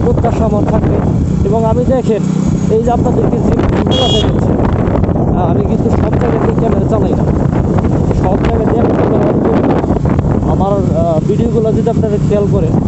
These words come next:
হ্যাঁ, আপনারা দেখতে পাবেন যে আমি, আহ, কত সুন্দর সুন্দর ভিউ আমি আপনাদেরকে দিচ্ছি।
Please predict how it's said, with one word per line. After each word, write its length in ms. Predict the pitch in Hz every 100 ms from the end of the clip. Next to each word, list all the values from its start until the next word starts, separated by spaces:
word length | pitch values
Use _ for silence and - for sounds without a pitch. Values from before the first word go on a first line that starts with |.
| - - - - - -
হ্যাঁ, 180 | - -
আপনারা 220 | - 208
দেখতে 300 | 196 220 -
পাবেন 280 | 220 214 165 -
যে 60 | 180
আমি, 240 | - -
আহ, 720 | - - - - - - - -
কত 100 | -
সুন্দর 540 | - - - - -
সুন্দর 380 | - - - -
ভিউ 140 | 202
আমি 260 | 226 233 208
আপনাদেরকে 360 | 202 190 - -
দিচ্ছি। 260 | - -